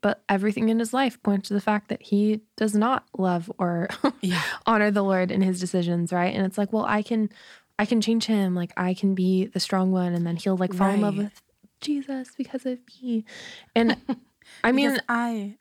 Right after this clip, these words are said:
Speaker 2: am the Holy
Speaker 1: yeah,
Speaker 2: Spirit. <laughs>
Speaker 1: I know that sounds like a little bit crazy, but it actually happens all the time.
Speaker 2: Yeah.
Speaker 1: And it's not, I, I wanna, also, before we really get into any of these, we are not, like, talking down to you guys. <laughs>
Speaker 2: I've, okay,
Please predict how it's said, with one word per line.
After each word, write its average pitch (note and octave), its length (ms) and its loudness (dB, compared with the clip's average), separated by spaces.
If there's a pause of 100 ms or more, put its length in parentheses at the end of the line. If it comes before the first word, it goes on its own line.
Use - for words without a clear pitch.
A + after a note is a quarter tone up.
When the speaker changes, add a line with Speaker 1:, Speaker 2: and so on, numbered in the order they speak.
(120)
Speaker 2:
am G3+ 140 -2
the G3+ 80 -2
Holy G#3 220 2
Speaker 1:
yeah, G#3 340 2
Speaker 2:
Spirit. F3 200 -4
<laughs> - 60 -2
Speaker 1:
I D4 80 4
know E4 140 2
that G4+ 100 0
sounds D#4 220 2
like D#4+ 80 2
a D#4+ 60 4
little A3+ 180 2
bit G#3+ 120 -2
crazy, G#3 280 0
but G#3 220 0
it G#3 100 -2
actually B3 320 -2
happens A#3+ 320 -2
all F3 120 -2
the F3 80 -6
time. F3 360 0 (420)
Speaker 2:
Yeah. G#3+ 260 -4
Speaker 1:
And G#3+ 360 4 (640)
it's A#3 180 0
not, C4 340 2 (560)
I, G#3 160 0
I A3 60 2
wanna, D4+ 260 2 (540)
also, F#3 240 0
before F3+ 260 0
we C#4+ 100 2
really F#3 200 2
get F3+ 160 -2
into F3+ 180 -2
any G3+ 160 0
of G3+ 60 0
these, A3+ 260 0 (440)
we G#3+ 160 4
are E4 80 2
not, F3+ 340 2
like, E3 340 -6 (460)
talking F#3+ 320 2
down E3 240 -2
to G3 100 0
you F#3 80 2
guys. G3 440 -2
<laughs> - 680 -2
Speaker 2:
I've, A#3 180 0 (140)
okay, G3+ 260 2